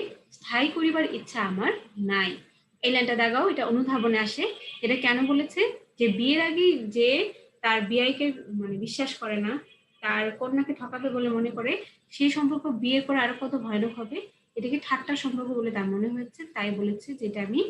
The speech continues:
স্থায়ী করতে চাই না। তো এটা কিন্তু মামা খুব অবাক হয়ে গেল, কারণ সেই সময়ে কিন্তু মেয়েরা না বলে দিবে অথবা মেয়ে পক্ষ না বলে ওই মেয়ে কিন্তু আর দ্বিতীয়বার বিয়ে হতো না, হ্যাঁ, হিন্দু সমাজে, হ্যাঁ। তো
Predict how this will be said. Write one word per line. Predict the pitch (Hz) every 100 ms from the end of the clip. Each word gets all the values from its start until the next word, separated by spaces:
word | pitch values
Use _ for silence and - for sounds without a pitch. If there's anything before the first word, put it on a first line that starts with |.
| - _ _
স্থায়ী | - 240 240 254
করতে | 254 277
চাই | 240 190
না। | 180 180 _ _ _ _ 277
তো |
এটা | 254 247 285
কিন্তু | 320 311 294 403 - - - -
মামা | 220 226 247 330 - - _ _ _ _ 233
খুব | - 302 -
অবাক | 240 285
হয়ে | 277 277
গেল, | 220
কারণ | 220 220
সেই | 214 285
সময়ে | 285 302 294 311
কিন্তু | 320 311 320 285
মেয়েরা | 240 247 277 294 285 294 294
না | 240 220
বলে | 226 254 262
দিবে | 240 202
অথবা | 202 247
মেয়ে | 233 240 247
পক্ষ | 277 285
না | 262 226
বলে | 220 240
ওই | 247
মেয়ে | 247 254
কিন্তু | 254 254 277 - - - -
আর | -
দ্বিতীয়বার | 202 226 269 294 277
বিয়ে | 226 262
হতো | 233 202
না, | 190
হ্যাঁ, | 247 277
হিন্দু | 240
সমাজে, | 247 214 190 185
হ্যাঁ। | 277 349 - _ _ _
তো | 254